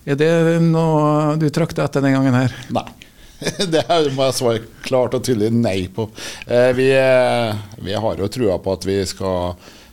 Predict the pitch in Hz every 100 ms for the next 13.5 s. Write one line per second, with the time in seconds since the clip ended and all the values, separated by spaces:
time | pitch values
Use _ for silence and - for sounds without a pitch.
0 | - - 104 95 95 95 92 90 82 -
1 | 98 117 98 80 90 98 92 - 110 104
2 | 90 101 117 131 - - - - - -
3 | 101 101 101 101 101 98 - - - 120
4 | 104 107 104 - - - - - 92 92
5 | - 113 101 87 - 101 98 95 95 -
6 | 95 - 92 101 104 104 101 101 95 98
7 | 101 104 98 - 107 - 110 95 101 101
8 | 131 135 - - - - - - 101 104
9 | 120 101 85 85 98 98 90 101 101 98
10 | 101 98 - - - - - - - 135
11 | 123 113 156 143 113 - - 101 107 104
12 | 104 78 120 - - 92 101 104 101 95
13 | - 101 101 101 101